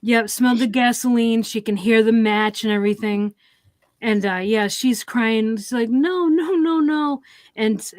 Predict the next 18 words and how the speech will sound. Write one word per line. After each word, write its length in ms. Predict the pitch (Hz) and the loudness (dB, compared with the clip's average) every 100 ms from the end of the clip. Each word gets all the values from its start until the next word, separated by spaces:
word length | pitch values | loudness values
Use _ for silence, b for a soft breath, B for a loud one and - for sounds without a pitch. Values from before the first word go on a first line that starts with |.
| 220 | -10
so 420 | - 240 202 190 _ _ _ | -2 0 0 -6 _ _ _
he 160 | - 254 | 0 0
flicks 460 | - 262 277 269 | 0 -2 -2 -2
the 140 | - 262 | -2 0
light. 400 | 214 208 208 214 | 2 4 2 2
It, 240 | 220 214 - _ - | 2 0 -4 _ -4
you 120 | 220 | -2
know, 320 | 208 196 180 _ _ _ _ | 0 -2 -6 _ _ _ _
it, 160 | 214 - | -8 -8
it 260 | 214 233 202 - _ - | -2 -2 -2 -10 _ -2
erupts. 580 | 240 226 208 220 - 220 | 2 2 2 -2 -8 -4
And 420 | 226 208 202 190 180 | -2 0 -2 -4 -10
she, 340 | - 247 202 185 233 | -6 -6 -6 -8 -2
at 120 | 226 | 0
this 180 | 294 277 | 0 0
point, 260 | 269 240 | 0 0
she's 240 | - 208 - | -2 -4 -6
screaming. 760 | - 240 233 220 208 208 214 | -2 2 4 2 2 0 -4